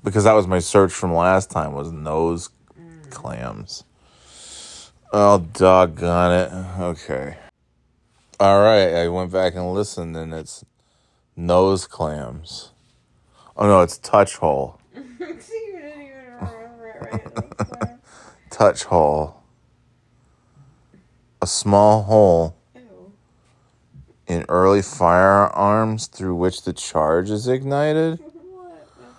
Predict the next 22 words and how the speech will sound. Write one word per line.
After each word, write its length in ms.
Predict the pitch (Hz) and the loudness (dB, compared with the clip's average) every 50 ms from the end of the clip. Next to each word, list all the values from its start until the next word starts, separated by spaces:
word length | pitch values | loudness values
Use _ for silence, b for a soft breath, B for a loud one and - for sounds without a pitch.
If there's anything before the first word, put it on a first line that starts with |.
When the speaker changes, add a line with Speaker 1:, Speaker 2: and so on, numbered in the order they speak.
| b b b | b b b
Speaker 1:
Why 200 | - 107 113 123 | 2 4 6 6
would 100 | 135 139 | 6 6
that 160 | 139 139 135 | 4 4 2
be 120 | - 143 135 | 2 0 0
an 80 | 127 | 0
insult 600 | 127 101 123 147 170 165 - - 127 104 90 - - | 0 -2 -4 -4 -4 -4 -4 -2 0 0 0 -2 -4
to 80 | - 98 | -12 -16
s-, 120 | 90 95 - - | -16 -14 -4 0
oh, 220 | 123 117 104 101 - | 2 2 2 2 2
Urban 300 | 113 117 135 135 131 120 | 0 0 0 0 -2 -4
Dictionary. 760 | 104 98 95 90 - - - 90 85 82 80 78 80 80 82 85 b b b b b b b b b b b b b b b b b b b b b _ _ - | -4 -4 -4 -4 -6 -10 -10 -10 -8 -8 -8 -8 -10 -10 -12 -14 b b b b b b b b b b b b b b b b b b b b b _ _ -4
A 60 | 104 | -2
regional 640 | 98 98 101 113 123 131 139 139 139 143 156 151 151 | 0 0 2 2 4 4 2 0 0 0 0 0 2
insult 540 | - 123 127 127 127 - - 131 117 110 - | 2 0 -2 -2 -4 0 4 4 4 4 4
used 560 | 113 117 117 120 127 131 135 123 - - - | 0 -2 0 0 0 0 -2 -4 -6 -12 -16
fairly 580 | - - - - - 131 127 131 139 143 156 143 | -16 -16 -10 -2 2 4 4 6 6 4 2 0
commonly 680 | - - - 139 127 131 139 139 139 131 127 123 - | -4 -6 -2 0 2 2 2 0 -2 -4 -4 -6 -6
in 120 | 110 107 | -8 -10
parts 340 | - - 123 120 127 120 - | -6 -2 -2 -2 -2 -2 -4
of 100 | 110 101 | -6 -6
New 200 | 101 98 98 101 | -4 -4 -4 -2
England, 420 | 110 123 135 139 143 151 156 160 | -2 -2 -2 -2 -2 -4 -4 -8